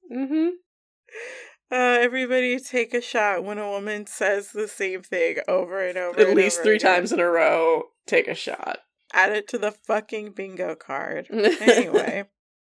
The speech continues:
Speaker 2: we move on. Time passes.
Speaker 1: Eighteen sixty-five. We're back in Shadyside Village for some reason, because apparently New Orleans isn't the place to be.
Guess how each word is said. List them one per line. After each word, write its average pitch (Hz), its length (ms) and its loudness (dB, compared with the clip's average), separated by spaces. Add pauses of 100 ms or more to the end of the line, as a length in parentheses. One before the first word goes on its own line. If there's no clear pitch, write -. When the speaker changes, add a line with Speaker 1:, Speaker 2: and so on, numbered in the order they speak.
(100)
Speaker 2:
we 214 200 -4
move 220 280 -2
on. 170 400 -6 (140)
Time 196 380 -10
passes. - 760 -12 (300)
Speaker 1:
Eighteen 202 680 -2
sixty-five. 185 1000 0
We're 175 100 -2
back 185 260 0
in 254 100 -4
Shadyside 214 880 -2
Village 180 380 0
for 165 160 -8
some 165 360 -6
reason, 165 440 -6
because 165 340 -6
apparently 170 360 -6
New 160 140 -8
Orleans 175 520 -4
isn't 190 280 -8
the - 80 -18
place 202 340 -8
to 254 100 -10
be. 196 400 -8